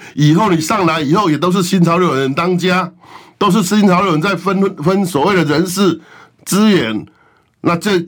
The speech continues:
其他派系人为什么要辅导你？为什么要辅佐你？为什么要帮你拼命？除了立委选举需要以外，那谁要跟你们帮忙？那就会形成很大的所谓实-，呃，实-，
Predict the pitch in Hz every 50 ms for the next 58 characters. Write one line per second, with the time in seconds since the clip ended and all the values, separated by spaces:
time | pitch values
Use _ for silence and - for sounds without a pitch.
0 | - - - 151 139 160 180 175 196 185 170 160 185 175 139 127 156 165 151 -
1 | 127 123 135 135 120 120 117 113 113 110 110 101 87 82 - - _ - - 135
2 | 139 151 165 170 - 135 139 135 - 131 123 127 110 - - - _ - - 156
3 | 156 170 170 143 175 170 147 123 104 - 147 147 147 156 143 107 135 - - -
4 | _ _ - - 165 165 160 160 131 170 185 175 143 135 117 98 131 147 147 127
5 | 131 120 110 - 151 160 165 160 147 123 107 107 127 147 147 127 - - _ -
6 | - _ _ - - 160 156 - 165 113 139 147 139 - 143 135 127 117 113 113
7 | 120 - - 143 139 135 127 85 78 - - _ _ _ _ _ _ - - _
8 | _ _ _ - 143 151 143 - - _ - - 170 - - - - - 160 147
9 | 110 - - 113 113 127 123 - 104 95 90 - - 92 80 65 60 - - 131
10 | 120 110 92 110 98 92 - - - - - - - - 107 120 143 139 - -
11 | - - - - - - _ - - - - 113 98 90 - - - 135 131 -
12 | - 117 113 -